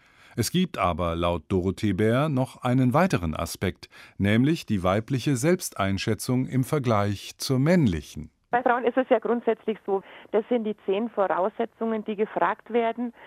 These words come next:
Speaker 2: Wenn eine Frau dann in Anführungszeichen nur acht von den zehn Kompetenzen hat, dann traut sie sich's nicht zu. Wenn ein Mann nur zwei von zehn hat, dann sagt er, "Pff, ist völlig wurscht, ich schaff das locker", wird schon keiner merken.
Speaker 1: Männer sind in der Einschätzung ihrer Fähigkeiten deutlich selbstbewusster, meint Dorothee Bär.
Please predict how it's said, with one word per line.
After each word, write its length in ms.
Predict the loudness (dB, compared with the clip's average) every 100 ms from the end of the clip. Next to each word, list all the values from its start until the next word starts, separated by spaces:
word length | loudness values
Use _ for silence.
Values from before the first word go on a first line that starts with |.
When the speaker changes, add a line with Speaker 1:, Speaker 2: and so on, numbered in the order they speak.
| -20 -4
Speaker 2:
Wenn 220 | 0 2
eine 100 | 0
Frau 300 | 2 0 2
dann 340 | 2 0 0 -4
in 120 | -4
Anführungszeichen 760 | -2 -4 -4 -6 -2 -2 -2 0
nur 140 | 0 -2
acht 200 | -6 -6
von 140 | -4
den 140 | -4 -4
zehn 140 | -6 -4
Kompetenzen 760 | -6 -4 -4 -2 -4 -4 -2
hat, 140 | 0 0
dann 100 | 0
traut 220 | -2 -2 -6
sie 80 | -6
sich's 220 | -8 -4
nicht 180 | -6 -6 -10
zu. 200 | -8 -2
Wenn 180 | -2 0
ein 160 | -4
Mann 180 | -2 0
nur 120 | -2 -4 -4
zwei 180 | -2 -2
von 220 | -4 -4 -4
zehn 200 | -2 -2
hat, 140 | -2
dann 140 | -4 -2
sagt 220 | -6 0
er, 140 | -2
"Pff, 300 | -2 -14 -20
ist 100 | -20 -4
völlig 240 | -2 -2 -2
wurscht, 220 | -4 -2
ich 120 | -6
schaff 160 | -4 -4
das 160 | -8 -8
locker", 340 | -6 -2 -2 -2 -16 -16 -16 -2
wird 160 | 0 0
schon 100 | 0
keiner 240 | 0 0
merken. 380 | 0 -2 -2 -10 -10 _ _ _ -16 2
Speaker 1:
Männer 400 | 4 6 4 2
sind 220 | 0 0
in 140 | 2 2
der 180 | 2
Einschätzung 500 | 2 2 2 0 2
ihrer 240 | 2 0 0
Fähigkeiten 880 | 2 2 2 0 -2 2 2 2 2
deutlich 580 | 4 4 2 0 -2
selbstbewusster, 840 | 0 0 0 -4 -6 -4 -6 -4 -2
meint 420 | -2 -2 -4 -2
Dorothee 440 | 0 0 0 0 0
Bär. 420 | 0 -2 -6